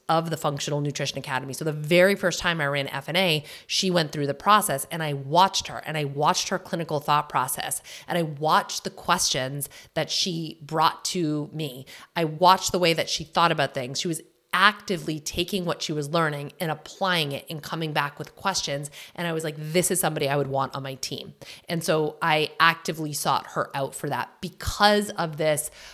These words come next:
her ability to learn and to put it into practice. I know what a phenomenal practitioner that makes. So this is a really, really big one.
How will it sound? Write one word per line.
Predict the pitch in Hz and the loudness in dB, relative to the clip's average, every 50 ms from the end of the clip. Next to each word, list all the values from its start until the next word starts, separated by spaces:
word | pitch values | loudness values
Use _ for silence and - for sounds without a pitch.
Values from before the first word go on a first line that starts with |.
| - - | -16 -2
her | - 214 196 - | 2 4 4 4
ability | - 170 151 143 - - 196 196 190 185 190 180 175 | 4 0 -2 -2 0 2 4 4 4 4 2 2 0
to | 175 - - - 165 156 156 156 156 156 151 147 147 - - _ _ - | -2 -4 -2 -2 0 0 0 -2 -2 -4 -4 -6 -8 -12 -18 _ _ -10
learn | 170 160 151 156 180 202 202 190 156 143 135 139 135 139 147 - - - _ - | -6 -4 0 4 6 6 6 6 6 4 2 2 -2 -4 -6 -10 -14 -14 _ -6
and | 180 165 - | -4 -4 -4
to | 180 151 | -6 -6
put | - - 180 165 | -2 0 2 2
it | 156 - | 2 2
into | - 156 139 - | 0 -6 -6 -6
practice. | 143 - - 151 151 147 - 143 - - | -4 0 2 2 2 2 -2 -6 -4 -4
I | 165 160 | -4 -2
know | 160 165 170 180 175 180 | 0 0 2 4 6 6
what | 180 165 160 147 | 4 4 2 0
a | 143 | -2
phenomenal | - - 160 151 151 151 156 156 147 143 143 147 156 151 147 143 139 | -2 -4 -4 -2 -2 0 2 4 4 6 6 4 2 0 0 -2 -2
practitioner | 139 - - - - - - 156 143 - 139 135 135 | -4 -6 -10 -10 -8 -8 -8 -6 -6 -6 -6 -6 -4
that | 139 127 135 - | -4 -4 -4 -4
makes. | 135 143 139 - - | -6 -8 -6 -6 -4
So | 190 | -4
this | 170 170 185 - 240 | -2 0 0 0 -2
is | 208 185 - | -4 -4 -2
a | 170 165 | -2 -2
really, | 151 143 147 151 170 180 180 175 175 180 170 - | -2 -4 -6 -6 -4 -4 -2 -2 -4 -4 -6 -6
really | - 165 156 151 147 | -4 -4 -2 -2 0
big | 143 233 254 202 | 0 0 0 0
one. | 160 127 127 - 160 147 | 0 -2 -4 -4 -8 -12